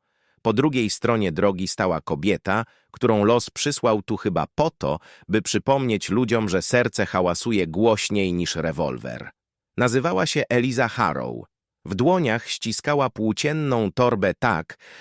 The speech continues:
jakby trzymała w niej coś, co mogło zmienić bieg rzeki. I naprawdę tak było.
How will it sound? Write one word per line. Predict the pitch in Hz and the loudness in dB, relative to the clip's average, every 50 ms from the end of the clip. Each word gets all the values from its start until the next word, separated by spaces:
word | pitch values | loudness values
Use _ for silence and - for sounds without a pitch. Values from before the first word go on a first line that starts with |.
| - - - | -14 -2 0
jakby | 113 113 92 95 113 - | 0 0 2 0 -2 -2
trzymała | - - - 117 113 135 160 160 143 131 | -2 -2 0 0 2 2 2 2 0 0
w | 110 104 | 0 -2
niej | 113 113 107 101 92 | 0 0 0 0 -2
coś, | - - 170 160 139 101 98 - - - _ - - - _ _ | -2 -2 0 0 0 0 -2 -6 -10 -12 _ -20 -20 -20 _ _
co | - 139 123 | 0 0 2
mogło | 131 143 143 123 131 131 117 | 2 2 2 2 2 2 2
zmienić | 95 107 127 135 135 135 135 127 98 98 | 2 0 0 2 2 0 0 -2 -4 -2
bieg | 92 113 113 98 90 | 0 0 0 2 0
rzeki. | 104 101 131 123 - - - 69 67 67 - - _ _ _ _ _ _ - | 0 0 0 0 0 -4 -10 -14 -14 -14 -14 -16 _ _ _ _ _ _ -4
I | 120 131 | -2 0
naprawdę | 123 117 110 - - 127 131 120 113 117 123 | 0 0 0 0 0 0 0 0 0 -2 -2
tak | - - 123 117 117 98 101 | 0 0 0 0 0 -2 -2
było. | 95 107 92 78 69 65 62 53 50 | 0 0 2 0 0 -4 -6 -8 -10